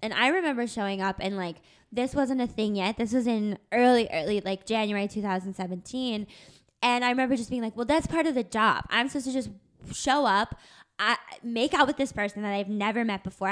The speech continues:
and then leave." And, and there was relatively no discussion. I, I was making out with Nick Dodani, who is a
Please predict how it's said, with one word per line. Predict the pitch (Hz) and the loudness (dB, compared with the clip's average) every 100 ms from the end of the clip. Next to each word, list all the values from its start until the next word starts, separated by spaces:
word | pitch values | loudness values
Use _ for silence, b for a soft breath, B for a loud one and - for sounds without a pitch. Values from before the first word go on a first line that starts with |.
| - | -2
and | 240 | 0
then | 269 269 | 0 0
leave." | 370 214 190 - - | 0 0 -2 -4 -4
And, | 220 208 - _ - | -2 -4 -12 _ -2
and | 269 269 | 0 0
there | 269 330 | 0 0
was | 466 392 247 - _ _ | 0 -2 -4 -12 _ _
relatively | 214 262 339 - 240 214 | 0 2 2 -2 -4 -2
no | 208 214 | 0 0
discussion. | 196 - 208 196 170 170 190 b b b - | -2 -4 -4 -4 -6 -6 -10 b b b -2
I, | 220 226 - | 0 2 0
I | |
was | 233 | -2
making | 247 240 | -2 -2
out | 233 220 | 0 -2
with | 214 | -4
Nick | 202 - | -8 -8
Dodani, | 190 196 233 254 220 214 | -2 2 2 2 0 -6
who | - 202 | -2 0
is | 190 190 - | 0 -2 -6
a | - 180 | -6 -6